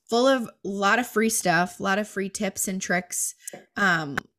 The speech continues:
so that's also helpful if you just need some more information and maybe,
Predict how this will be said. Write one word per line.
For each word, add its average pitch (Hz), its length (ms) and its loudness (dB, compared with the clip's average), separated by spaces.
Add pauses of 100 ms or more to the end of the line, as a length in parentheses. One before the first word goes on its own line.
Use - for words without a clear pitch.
(160)
so 208 200 2
that's 214 380 2
also 226 640 -2
helpful 214 400 0
if 208 140 -2
you 196 100 -2
just 190 320 -4
need 214 240 0
some 269 140 -2
more 294 160 0
information 214 680 -2
and 185 140 -4
maybe, 196 480 -2